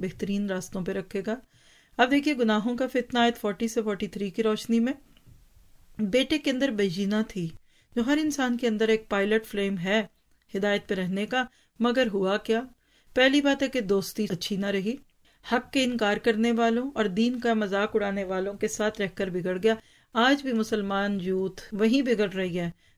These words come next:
जहां उनके माँ बाप ने उनको खुला छोड़ दिया, खुद तो कमाने और खाने पीने में लगे रहे और बच्चे दूसरों के साथ दोस्तियां करते रहे। और आप एक दिन किसी ऐसे के साथ जाएंगे, आपको बुरा लगेगा जो आपके दीन का मजाक उड़ाए,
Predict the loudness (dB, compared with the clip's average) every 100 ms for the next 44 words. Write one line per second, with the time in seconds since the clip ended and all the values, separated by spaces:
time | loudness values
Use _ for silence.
0 | -2 0 0 -2 -2 -4 -2 -2 -4 -4
1 | -6 -6 -6 -4 0 -2 -2 -4 -4 -4
2 | -2 0 0 2 2 2 -4 -2 -2 0
3 | 0 -2 -4 -6 -2 0 2 2 2 2
4 | 4 4 2 -4 _ _ 2 4 4 0
5 | 0 0 0 -4 -6 -6 -4 -4 -4 -6
6 | -6 -6 -4 -6 -8 -8 -6 -6 -8 -14
7 | _ _ 0 2 2 2 2 2 0 -2
8 | -2 2 2 2 0 -2 -4 -4 -2 -2
9 | -2 -4 -4 0 2 2 4 2 2 0
10 | -2 -4 -4 -4 -6 -6 -4 -4 -4 -2
11 | -2